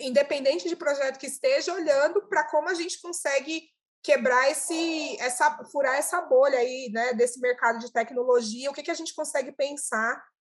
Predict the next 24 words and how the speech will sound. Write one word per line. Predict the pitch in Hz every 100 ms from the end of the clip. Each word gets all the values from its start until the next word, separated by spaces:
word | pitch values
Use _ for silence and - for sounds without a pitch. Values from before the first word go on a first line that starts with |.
| _ _
É, | 175 233 - -
tem | 320
muita | 330 427 427
gente | 359 -
que | 359
fala, | - - 359 508 330 330 269
"Ah, |
você | 220 269 330
empodera | 311 - 320 311 262 269
mulheres", | 277 294 269 202 196
fala, | - 247 - -
né, | 240 262
já | 247 247
ouvi | 247 240 262
isso | 285 -
várias | 254 302 339
vezes, | 240 226
eu | 240
falo, | 247 269
"Gente, | 269 269
eu | 285
não | 269
empodero | 294 302 254 262
ninguém, | 339 381 247 170